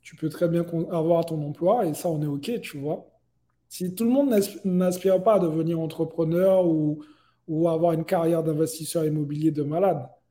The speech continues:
mais par contre, pour moi, tout le monde doit être libre financièrement parce que tu ne dépends de personne.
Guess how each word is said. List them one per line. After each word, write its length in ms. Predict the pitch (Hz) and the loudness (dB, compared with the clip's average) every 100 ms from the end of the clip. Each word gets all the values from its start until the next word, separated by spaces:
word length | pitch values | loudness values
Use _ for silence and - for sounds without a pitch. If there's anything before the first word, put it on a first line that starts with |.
| _ _ _ | _ _ _
mais 160 | 151 151 | -6 -6
par 240 | 147 156 151 | -2 -4 -2
contre, 180 | 185 | -4
pour 200 | 185 151 | -2 -2
moi, 160 | 156 180 | 2 0
tout 120 | 180 | 0
le 60 | 160 | -2
monde 120 | 165 | -2
doit 140 | 151 | 0
être 140 | 151 - | -2 -4
libre 140 | 160 | -10
financièrement 880 | - 156 143 - 143 139 160 190 - _ _ _ _ _ - | -8 -8 -6 -8 -8 -4 -4 -4 -12 _ _ _ _ _ -6
parce 200 | 147 135 | -6 -2
que 120 | 175 | -2
tu 260 | 175 - 151 | -2 -2 -2
ne 80 | |
dépends 320 | 143 151 156 156 | 0 0 0 -2
de 100 | 135 | -2
personne. 640 | 156 196 202 185 220 226 | -2 -2 0 0 0 -8